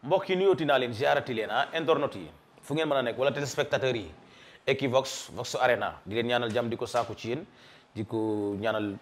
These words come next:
bépp doomu aadama fu mu mën a nekk si àddina bi rek, di leen bégee. Waaw, di ñëw tey nag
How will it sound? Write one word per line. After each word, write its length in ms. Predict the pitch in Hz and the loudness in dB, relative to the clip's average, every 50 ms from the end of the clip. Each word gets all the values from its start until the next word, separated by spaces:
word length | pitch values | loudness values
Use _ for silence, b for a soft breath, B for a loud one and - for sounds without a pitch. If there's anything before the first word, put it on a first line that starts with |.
| - | -4
bépp 180 | 117 131 135 139 | -2 -2 0 2
doomu 200 | 127 131 131 123 | 4 4 6 6
aadama 180 | 117 110 107 98 | 6 6 4 2
fu 100 | - 139 | 0 -2
mu 60 | 143 | 0
mën 80 | 147 151 | 2 2
a 40 | 147 | 2
nekk 120 | 147 131 | 2 0
si 80 | - - | 0 2
àddina 300 | 110 123 120 113 113 104 | 2 2 2 0 0 2
bi 80 | 117 | 2
rek, 120 | 135 131 113 | 2 2 2
di 60 | 123 | 2
leen 140 | 123 123 123 | 2 2 2
bégee. 300 | 110 123 135 117 110 87 - - - - - - - - | 4 6 6 6 4 2 -2 -8 -16 -16 -16 -18 -10 2
Waaw, 280 | - 110 104 95 87 78 - - - - - - - - - - - - B B B B B B B B | 8 10 10 10 10 6 2 -8 -14 -18 -18 -18 -18 -20 -20 -20 -20 -18 B B B B B B B B
di 80 | - 151 | 6 8
ñëw 180 | 165 170 165 | 10 10 10
tey 180 | - 160 147 135 | 12 12 12 12
nag 160 | 147 165 - | 10 8 6